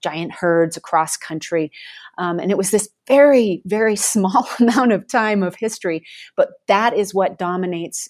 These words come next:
um, our ideas about the American West. And, uh, and, and just, there's a lot of stereotypes about,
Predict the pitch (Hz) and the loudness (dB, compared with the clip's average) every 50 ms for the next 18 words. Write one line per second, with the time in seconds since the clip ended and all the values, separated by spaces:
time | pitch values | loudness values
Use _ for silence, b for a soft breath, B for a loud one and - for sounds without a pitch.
0 | - 175 175 165 160 160 165 160 - - _ - 175 175 175 170 - 170 175 165 | -12 -12 -10 -10 -8 -8 -10 -10 -12 -12 _ -6 -6 -4 -4 -6 -6 -6 -8 -8
1 | 143 - 180 190 196 190 180 165 151 170 - 165 160 160 156 - 170 160 160 160 | -8 -4 0 4 4 4 4 4 0 -4 -4 -4 -4 -4 -4 -4 -6 -6 -6 -6
2 | 156 156 - - 160 156 156 160 165 - - - 147 - - 131 175 - - 196 | -8 -10 -10 -10 -10 -8 -8 -8 -8 -10 -10 -10 -12 -10 -8 -10 -10 -6 -4 -2
3 | 190 185 180 180 - 185 180 180 175 180 180 - - - _ - 175 175 180 185 | 0 0 0 -2 -2 -4 -4 -4 -4 -6 -8 -10 -10 -8 _ 0 0 0 0 0
4 | 175 170 170 175 165 - - - 160 175 175 175 175 165 - - 151 151 139 - | 0 0 0 0 -2 -4 0 2 2 4 4 2 0 -2 -4 -4 -4 -4 -4 -6
5 | - - B B B B B B B B B - 160 143 - 180 160 170 170 165 | -10 -12 B B B B B B B B B -10 -10 -6 -2 0 0 2 2 0
6 | - | 0